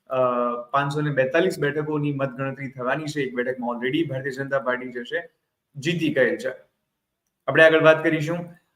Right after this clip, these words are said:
અ, આજની મતગણતરીની. પહેલી સીટ કોણ જીતે છે, ક્યાં કઈ પાર્ટી આગળ છે, તમામ બાબતો વિશે વાત કરીશું.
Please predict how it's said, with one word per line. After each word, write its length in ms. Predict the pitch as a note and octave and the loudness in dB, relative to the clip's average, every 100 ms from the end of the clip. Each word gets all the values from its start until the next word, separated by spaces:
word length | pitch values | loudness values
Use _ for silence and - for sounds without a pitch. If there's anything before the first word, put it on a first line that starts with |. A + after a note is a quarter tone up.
| _ | _
અ, 60 | D3 C#3 C#3 C#3 C3+ - | 2 4 6 4 0 -4
આજની 520 | D3 C#3 C#3 D3+ C#3+ | 0 0 2 0 0
મતગણતરીની. 960 | C3+ C3 D#3 D#3 E3 E3 D#3 D#3 E3+ E3+ _ _ _ - | 0 2 2 4 2 2 -2 -4 -8 -14 _ _ _ 4
પહેલી 220 | E3 E3+ | 6 6
સીટ 240 | E3+ D#3+ | 4 2
કોણ 180 | D3+ D3+ | 2 2
જીતે 240 | D3 D#3 | 2 0
છે, 220 | D#3 D#3 D#3 | 0 0 0
ક્યાં 320 | D3+ D3+ D3 | 2 2 4
કઈ 160 | D3 | 4
પાર્ટી 320 | D3 C#3 B2+ C#3+ | 4 2 2 0
આગળ 220 | B2+ C3+ | 2 2
છે, 120 | D3 | 0
તમામ 420 | D3 D3 G#3 G#3+ | -2 2 4 4
બાબતો 340 | C3+ C3 C3+ C#3 | 2 0 0 -2
વિશે 200 | B2 C3+ | -4 -2
વાત 280 | B2 B2+ | -2 -2
કરીશું. 420 | C#3 B2+ C3 D3+ | -4 -4 -2 -4